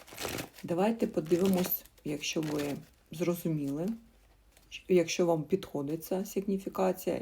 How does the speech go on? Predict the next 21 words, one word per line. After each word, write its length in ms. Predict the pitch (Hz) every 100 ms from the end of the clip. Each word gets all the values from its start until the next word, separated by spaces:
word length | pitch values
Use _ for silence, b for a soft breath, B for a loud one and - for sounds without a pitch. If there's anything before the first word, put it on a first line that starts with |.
| -
і 120 | 170
ваша, 420 | 165 170 - - - 185
і, 80 | 156 156 B B B B B B B -
а, 640 | 160 156 147 147 143 147 151 -
тієї 320 | - 175 165 160
людини, 420 | 147 160 151 151
яка 200 | 151 147
тут 280 | 147 143 156
вийшла, 400 | 147 - 139 139 127 _ _ _ _ _ _ _ _ _ - -
то 100 | 196
ми 120 | 196
дивимося, 360 | 180 170 156 160
що 120 | 196
вона 340 | 196 185 175 165
хоче 360 | 165 165 -
вам 180 | 156 156
сказати. 720 | 156 - 165 160 139 131 - - - - - - - _ _ _ - B B B B B
Ці 120 | - 196
почуття 680 | 196 196 190 - 226 254 -
з'їдають, 880 | 180 - 170 156 185 190 180 - - -
а, 340 | 151 147 143